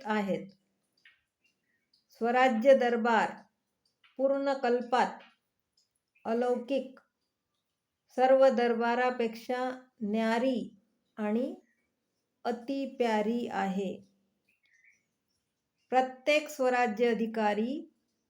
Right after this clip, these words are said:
विश्वाच्या राज्याचे आधार, नव्या विश्वाचे निर्माता आहेत.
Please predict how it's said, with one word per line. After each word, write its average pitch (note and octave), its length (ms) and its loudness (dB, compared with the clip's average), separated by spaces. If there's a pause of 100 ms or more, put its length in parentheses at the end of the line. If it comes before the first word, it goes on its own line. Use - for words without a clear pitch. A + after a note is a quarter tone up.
(280)
विश्वाच्या A#3+ 840 0
राज्याचे A#3 880 -2
आधार, G3+ 540 0 (1400)
नव्या A#3+ 400 2
विश्वाचे A#3+ 920 -2
निर्माता A3 1000 -2
आहेत. F#3+ 600 -2